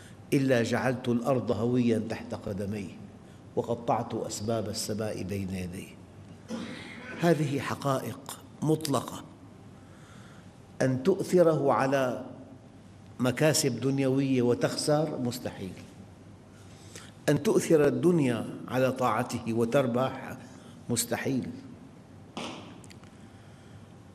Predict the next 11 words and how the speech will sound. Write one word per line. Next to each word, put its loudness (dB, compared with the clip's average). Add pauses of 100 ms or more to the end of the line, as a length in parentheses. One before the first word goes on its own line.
(880)
من 8
ابتغى 4
أمراً 6
بمعصية 0 (1300)
كان 4
أبعد 2
مما 0
رجا -4 (1300)
وأقرب 4
مما 2
اتقى. -10